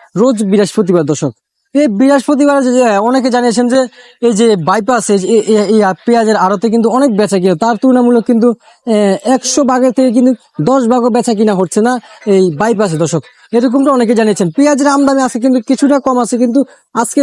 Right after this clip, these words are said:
পেঁয়াজের, আহ, সর্বোচ্চ সর্বনিম্ন বাজার দর কেমন চলতেছে আমরা আড়তদারের কাছ থেকে শুনবো। কিন্তু রসুনের বাজার কেন ভালো, দর্শক, বাড়তেছে কেন, এই বিষয়ে কথা বলে জানিয়ে দিব।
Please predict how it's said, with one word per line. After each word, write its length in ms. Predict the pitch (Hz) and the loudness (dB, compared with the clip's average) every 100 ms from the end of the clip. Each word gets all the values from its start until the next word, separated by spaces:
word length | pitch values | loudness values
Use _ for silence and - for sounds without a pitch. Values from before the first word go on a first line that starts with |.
| 214 | -2
পেঁয়াজের, 400 | 277 294 311 302 | 0 2 2 0
আহ, 340 | 277 _ - 202 | -2 _ -4 -4
সর্বোচ্চ 380 | 202 247 285 294 | -2 0 0 0
সর্বনিম্ন 480 | - 277 277 277 254 | 0 0 2 2 2
বাজার 240 | 233 214 | 0 -2
দর 120 | 202 214 _ _ - | 0 -2 _ _ -4
কেমন 180 | 226 240 | -2 0
চলতেছে 300 | 247 240 233 | 0 0 0
আমরা 160 | 233 | 0
আড়তদারের 400 | 208 208 208 226 | 0 0 0 -2
কাছ 80 | 214 - | -2 -2
থেকে 140 | 220 | -2
শুনবো। 260 | - 233 233 | 0 0 2
কিন্তু 240 | 247 240 - - _ - | 0 -2 -4 -12 _ -2
রসুনের 460 | 180 269 - 320 311 | 0 2 2 2 2
বাজার 220 | 294 262 | 2 0
কেন 180 | 240 208 196 | 0 0 0
ভালো, 180 | 196 185 | 0 0
দর্শক, 260 | 185 220 202 _ - | -2 -2 -6 _ -10
বাড়তেছে 440 | 156 226 - 285 277 | -4 -4 -2 -2 0
কেন, 160 | 277 | 0
এই 180 | 254 254 | 2 2
বিষয়ে 260 | 254 220 262 | 2 2 2
কথা 160 | 226 208 | 0 0
বলে 140 | 208 202 | 0 0
জানিয়ে 220 | 214 208 | 0 0
দিব। 100 | 220 | 0